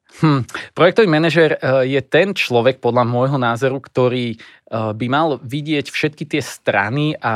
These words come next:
e, ktoré sa podieľajú na, pri tvorbe nejakej budovy.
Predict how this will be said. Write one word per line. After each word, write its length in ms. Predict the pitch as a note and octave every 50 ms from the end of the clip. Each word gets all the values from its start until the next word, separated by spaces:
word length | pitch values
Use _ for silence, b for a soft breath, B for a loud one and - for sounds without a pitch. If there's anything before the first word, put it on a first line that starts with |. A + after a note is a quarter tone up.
| G#2+ A2 G#2+
e, 300 | - - - A#2 A2 -
ktoré 260 | - - C#3 B2 C3+
sa 140 | B2+ - B2
podieľajú 560 | - - C#3+ D3 C#3+ C3 A#2+ A2+ A2 A2 A2 A2+
na, 180 | A2 A2 A2 A2 A2 A2
pri 320 | - - A#2+ A#2 A2 G#2
tvorbe 400 | - - A2+ A2 A2+ A2 A2+ A#2
nejakej 300 | A2 G#2+ G#2 G#2 - A#2
budovy. 560 | A2 G#2 A2+ - F#2 G2 G#2+ B2+ F#3+ F#3+ _